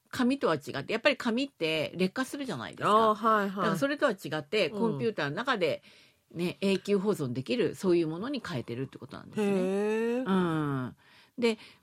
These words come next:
Speaker 1: これからは、その、この団体では、じゃあ何をしようとしてるかというと、K-ポップスターを起用しているグローバル企業に対して、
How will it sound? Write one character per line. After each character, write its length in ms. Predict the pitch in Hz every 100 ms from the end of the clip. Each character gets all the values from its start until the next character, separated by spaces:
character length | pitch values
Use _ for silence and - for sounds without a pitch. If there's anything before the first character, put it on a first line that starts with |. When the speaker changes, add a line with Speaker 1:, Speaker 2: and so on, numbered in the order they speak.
| -
Speaker 1:
こ 100 | 285
れ 100 | 339
か 120 | 453
ら 160 | 440
は、 420 | 392 190 202 156 139
そ 120 | 208
の、 1000 | 180 175 170 165 160 156 151 135 107 -
こ 140 | - 214
の 100 | 190
団 200 | 190 185
体 200 | 185 180
で 100 | 180
は、 300 | 147 147 165 _
じ 160 | 165 165
ゃ 260 | 160 131 -
あ 40 |
何 360 | 131 220 302 311
を 40 |
し 160 | 143 156
よ 80 | 143
う 60 |
と 80 | 143
し 80 | 143
て 80 | 147
る 80 | 139
か 160 | 123
と 120 | -
い 40 | 117
う 40 |
と、 360 | - 165 147 - - - _ -
K- 180 | 277
ポ 100 | 285
ッ 20 | 330
プ 140 | 339
ス 80 | 320
タ 100 | 370
ー 40 | 247
を 60 |
起 200 | 185 -
用 120 | 208 220
し 80 |
て 100 | -
い 80 | 220
る 80 | 208
グ 160 | 170 196
ロ 160 | 277
ー 20 |
バ 100 | 311
ル 100 | 330
企 200 | 320 311
業 100 | 339
に 140 | 220 151
対 200 | 180 170
し 80 | -
て、 360 | 165 151 117